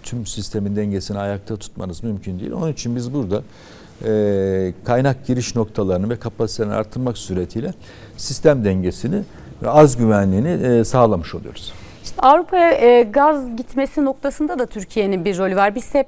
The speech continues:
Speaker 2: e, bir üs olalım, geçiş ülkesi olmayalım dedik. Geçiş olarak da önemli bir koridoruz.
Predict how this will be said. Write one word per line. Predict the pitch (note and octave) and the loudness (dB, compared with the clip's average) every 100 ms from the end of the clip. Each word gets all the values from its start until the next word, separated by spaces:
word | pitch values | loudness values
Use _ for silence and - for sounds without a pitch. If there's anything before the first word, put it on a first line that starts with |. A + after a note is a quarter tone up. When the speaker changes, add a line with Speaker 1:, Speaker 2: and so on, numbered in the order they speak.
| - | 0
Speaker 2:
e, | G#3+ A3 G3+ | 2 2 2
bir | A3 B3 - | -2 -2 -4
üs | C#4+ - | -6 -6
olalım, | G#3 F#3+ F#3+ - | -2 -2 -2 -4
geçiş | G#3+ A3 - A#3+ | -4 -2 -4 -6
ülkesi | - A#3+ B3 | -2 0 0
olmayalım | A3+ A3 G3 F3 E3 | 0 0 0 0 -2
dedik. | D3+ - | -4 -4
Geçiş | A3+ C4 - | -4 -4 -4
olarak | G#3+ A3+ A#3+ - | 2 2 2 0
da | |
önemli | G3 G#3+ G#3+ G3+ | 0 0 0 -2
bir | |
koridoruz. | G3+ G#3 F#3 E3 D#3+ | -2 -2 0 -2 -4